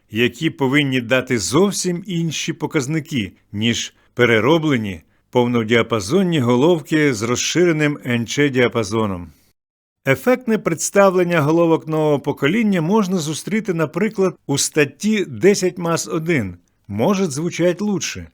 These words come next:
під авторством Шорова і Торбаєва, опублікованої в п'ятому номері журнала «Радіо» за тисяча дев'ятсот сімдесят п'ятий рік. Наведемо перший абзац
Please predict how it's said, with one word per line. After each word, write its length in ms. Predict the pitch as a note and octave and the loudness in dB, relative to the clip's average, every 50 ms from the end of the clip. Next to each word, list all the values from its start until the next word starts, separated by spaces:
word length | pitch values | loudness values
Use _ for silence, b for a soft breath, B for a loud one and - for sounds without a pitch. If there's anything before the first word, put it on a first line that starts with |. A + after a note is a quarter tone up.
| _ _ _ _ _ | _ _ _ _ _
під 220 | - B2 B2+ A#2 D3+ | 0 0 2 2 2
авторством 800 | G3+ A3 G3 G#3 F#3+ F3+ E3 - - - D#3 D3+ D3 D3 C#3+ - | 0 0 -2 -2 -4 -4 -2 -4 -4 -2 0 0 0 -2 -6 -8
Шорова 600 | - - - G3+ A3 G3+ G3+ G3 F#3 F#3+ F3+ - - | -10 -6 -2 -2 0 2 2 2 2 0 -2 -2 -4
і 100 | - D3 | -8 -8
Торбаєва, 800 | - - D#3 D3+ D3 C3 A#2 A2 G2+ F#2+ F#2 F2+ F2 E2+ E2 D#2+ _ _ _ _ _ _ - | -2 0 0 0 2 2 2 2 2 2 -2 -6 -8 -10 -14 -16 _ _ _ _ _ _ 0
опублікованої 960 | C3 C3 - - B2+ A#2 C3+ C3+ - - G#3 A3 G3+ F#3+ F#3 F3 E3 D#3 D3 | 0 0 0 0 -2 0 -2 -2 0 4 4 6 6 4 2 2 2 2 2
в 60 | B2+ | 0
п'ятому 500 | - - C#3+ F3+ G#3+ G#3+ - F#3 F3 E3 | 0 0 0 0 0 0 -2 -2 0 0
номері 380 | D#3+ D#3 E3+ F3+ E3+ E3 D#3+ D#3 | 0 0 0 0 0 0 0 0
журнала 720 | C3+ - D3+ D3 C#3+ D3 C#3+ C#3 C3+ C3 B2+ B2+ B2+ B2 C3 | 0 -2 -2 -2 0 0 0 2 2 2 2 0 -2 -4 -4
«Радіо» 640 | A#2+ C#3 E3+ F#3+ F#3+ E3 F3+ F3+ F3 E3+ E3+ D#3 - _ _ | -2 0 0 0 0 2 2 2 2 2 -2 -4 -8 _ _
за 200 | - A2 A#2 A2+ | -8 -4 -4 -4
тисяча 440 | A2 - G#3 G#3+ - F#3+ E3 F3+ E3 | -2 -2 -2 -2 -2 -4 -6 -4 -2
дев'ятсот 480 | D3 C#3+ C3 B2 - - F#3+ F#3 - | 2 2 2 2 2 0 -4 -4 -4
сімдесят 600 | - - C#3 A#2+ A2+ A#2+ - - C3+ C3+ C3+ _ - | -4 -6 -4 -2 -2 -2 -2 -2 -4 -4 -6 _ -2
п'ятий 380 | A#2 A2 A2+ A2 - A2 G2+ | 0 0 0 0 -2 -6 -8
рік. 320 | F2+ F2 E2+ D#2 _ _ _ _ _ _ _ - | -8 -8 -12 -14 _ _ _ _ _ _ _ -2
Наведемо 640 | A#2 B2 B2+ B2 C3+ C#3 E3+ A3+ A3 A3 A3 G#3 | 2 2 4 6 4 4 4 2 4 4 2 0
перший 460 | G#3+ - F#3 F#3+ E3 - - F#3 G3+ | 2 2 2 2 2 0 -2 -2 -2
абзац 720 | F#3+ E3 D#3+ D#3 D3 D3 F#3+ G3 C#3+ C#3 - - - - | 0 0 -2 -2 -2 -2 0 2 2 0 -2 -6 -12 -12